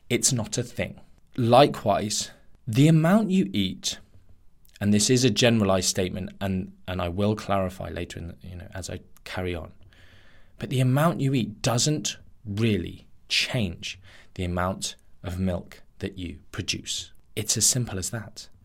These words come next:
You can be in a famine and your body still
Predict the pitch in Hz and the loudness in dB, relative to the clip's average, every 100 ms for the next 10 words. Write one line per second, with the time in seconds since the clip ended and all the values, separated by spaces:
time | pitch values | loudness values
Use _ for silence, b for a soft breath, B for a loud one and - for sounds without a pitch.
0 | B B B B 92 107 107 127 110 104 | B B B B 0 2 2 0 0 0
1 | 92 87 87 - - - - - - - | -2 -2 -10 -20 -20 -20 -20 -20 -20 -20
2 | - 95 87 - - 120 117 92 85 107 | -14 -12 -12 -12 -6 -2 0 0 -2 -8
3 | - b b - 95 87 - 101 101 92 | -12 b b -8 -6 -6 -6 -6 -4 -2
4 | - - 107 87 78 | -2 0 0 -2 -4